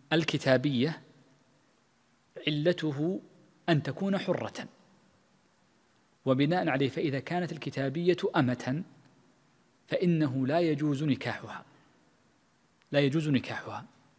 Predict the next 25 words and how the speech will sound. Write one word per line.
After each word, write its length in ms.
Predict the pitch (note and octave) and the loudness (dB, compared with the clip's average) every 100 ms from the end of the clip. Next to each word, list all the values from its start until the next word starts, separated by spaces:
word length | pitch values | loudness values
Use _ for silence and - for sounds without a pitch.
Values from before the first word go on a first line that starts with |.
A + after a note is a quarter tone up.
| _ _ _ _ _ _ - | _ _ _ _ _ _ 0
ولذلك 320 | C3 C#3+ C#3+ | 4 4 4
فإن، 520 | - E3+ C#3+ C3+ C3 C#3 - - _ _ _ _ _ | 0 -4 -2 -2 -2 -6 -18 -20 _ _ _ _ _
آه، 160 | B2+ A#2+ | -12 -4
من 160 | C#3 C#3+ | 0 0
فتياتكم 600 | C3+ C3+ D3 C#3+ C#3 C#3 | 0 2 4 2 0 -2
المؤمنات، 600 | C3 A3 B2+ C#3 F3 - - - _ _ _ _ _ - - - - | 0 0 0 0 -2 -6 -16 -20 _ _ _ _ _ -20 -20 -6 -4
الضمير 380 | B2+ C#3 D#3 | 0 2 2
هنا 380 | C3+ D#3+ D#3+ F3+ - | 0 0 2 0 -2
يعود 320 | C#3 D3 D3+ | -2 0 0
للمؤمنين 640 | D3 D3+ D3 D3+ C#3 C#3+ - - - _ _ _ _ _ - | 2 2 0 2 2 2 -2 -16 -20 _ _ _ _ _ 2
أو 100 | B2+ | 4
للمسلمين، 580 | D3 D3 C3 C3+ C3+ E3 | 6 4 2 2 4 4
فيدل 420 | C3+ C3 D3+ C#3+ | 2 2 2 2
على 180 | A#2 C3 | 2 2
أن 220 | C#3+ C3+ C3+ | 2 2 4
من 160 | E3+ | 6
لم 140 | E3 D3 | 6 6
يجد 180 | C3 | 4
طولا 480 | C3 D3+ C3+ B2+ F#3 - - - _ _ _ _ _ _ _ _ | 4 6 6 4 2 -4 -14 -20 _ _ _ _ _ _ _ _
فإنه 540 | - E3+ D#3 C#3 C#3+ | -2 0 2 2 2
يجوز 280 | C#3+ D#3+ C#3+ | 2 2 2
له 260 | C#3+ C#3+ | 0 2
أن 60 | D3 | 2
يتزوج 640 | C3 C3 A#2+ E3 C#3+ B2+ B2+ | 2 2 4 4 6 2 2
أمة، 540 | - C3+ A#2 B2+ F3 | 4 4 4 0 -2